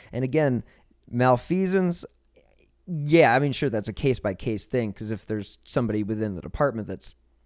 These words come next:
purposely doing that, then that's one thing. But, you know, this is, again,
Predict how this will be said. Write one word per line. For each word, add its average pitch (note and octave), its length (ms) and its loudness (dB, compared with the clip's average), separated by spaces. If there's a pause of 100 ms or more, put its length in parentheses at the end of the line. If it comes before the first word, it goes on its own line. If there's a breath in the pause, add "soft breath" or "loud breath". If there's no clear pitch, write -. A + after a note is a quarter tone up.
(120)
purposely - 420 -8
doing D#3 320 2
that, A2 240 0
then G2 340 -6
that's - 280 -10
one A#2 160 0
thing. F#2+ 260 -6 (420 soft breath)
But, G#2+ 540 -2 (1200 soft breath)
you D#3+ 220 2
know, D2+ 220 -6 (300)
this C#3 220 -2
is, A#2+ 180 -4 (100)
again, A2 420 -2